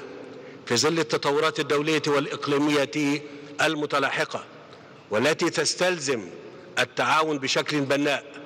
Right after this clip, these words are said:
لمواجهة أزمات اليوم من منظور الواقع الذي نعيشه،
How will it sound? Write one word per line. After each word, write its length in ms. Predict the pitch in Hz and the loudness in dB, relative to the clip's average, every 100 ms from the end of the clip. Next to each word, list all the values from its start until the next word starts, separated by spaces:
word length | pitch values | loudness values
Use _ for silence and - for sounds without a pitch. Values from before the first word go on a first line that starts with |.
| - - - - 127 | -18 -18 -20 -14 -2
لمواجهة 500 | 123 131 135 156 147 | 2 4 2 0 -2
أزمات 440 | 131 135 143 147 | 0 0 0 0
اليوم 360 | 143 139 160 175 - - - - - | 0 2 2 0 -6 -16 -16 -10 -2
من 80 | 123 | 2
منظور 440 | 131 131 147 151 | 2 2 2 2
الواقع 540 | 139 143 151 - 147 - - - - - | 4 4 2 2 -2 -2 -12 -16 -14 -4
الذي 460 | 113 131 131 131 127 | 0 2 2 2 2
نعيشه، 480 | 127 131 131 113 | 2 2 0 -2